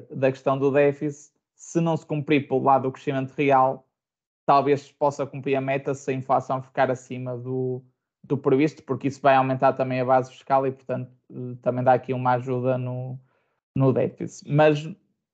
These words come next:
no geral, o, quanto à taxa de desemprego também espera-se que mantenha no, no, em cerca de seis por cento, como este ano, um bocadinho abaixo,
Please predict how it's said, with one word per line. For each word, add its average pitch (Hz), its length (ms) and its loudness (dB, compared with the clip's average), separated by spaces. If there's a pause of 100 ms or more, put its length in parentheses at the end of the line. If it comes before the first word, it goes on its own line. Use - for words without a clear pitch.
no 160 220 0
geral, 147 600 4
o, 147 360 -6
quanto 160 220 2
à 160 80 6
taxa 151 260 0
de 139 80 -4
desemprego 143 380 -8
também 139 340 -4
espera-se 131 480 -2
que - 100 -18
mantenha 131 540 -2
no, 127 520 -10 (1000)
no, 135 480 -4
em 135 120 -6
cerca 135 280 -2
de 135 60 -2
seis 135 180 0
por - 140 -20
cento, 190 260 2
como 135 140 -6
este 135 240 -2
ano, 151 180 0
um 147 40 -6
bocadinho 131 360 -2
abaixo, 139 380 2